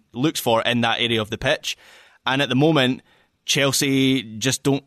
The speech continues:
they don't have that. They don't have the players to, to play the Potter way in the middle of the pitch. So bringing Fernandes in will help.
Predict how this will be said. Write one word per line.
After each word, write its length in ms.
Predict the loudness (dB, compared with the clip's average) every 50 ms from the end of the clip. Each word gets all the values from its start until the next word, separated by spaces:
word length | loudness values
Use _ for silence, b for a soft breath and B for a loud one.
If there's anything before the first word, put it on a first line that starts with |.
| _ -8
they 160 | -4 -4 0
don't 160 | 0 0 0
have 260 | 0 0 0 0 0 0
that. 180 | -2 -2 -2
They 80 | -2 -2
don't 120 | -2 -2
have 120 | -2 -4 -4
the 60 | -6
players 340 | -2 0 0 2 0 0 -2
to, 160 | -4 -6 -6
to 180 | -6 -8 -10
play 240 | -6 -2 -2 0 0
the 80 | -2 -4
Potter 320 | -4 -4 -6 -4 -6 -4
way 240 | -2 0 0 2 2
in 80 | 2 0
the 60 | 0
middle 220 | 0 0 -2 -2
of 40 | -4
the 60 | -4
pitch. 280 | -2 -2 -2 0 0 0
So 320 | 2 4 4 4 4 2 B B B B B B B _
bringing 320 | 0 2 2 2 2 0
Fernandes 560 | 0 0 0 0 2 2 2 2 2 2 2
in 300 | 2 2 2 0 -2 -2 0
will 140 | 0 0 0
help. 400 | 0 2 2 2 2 0 -2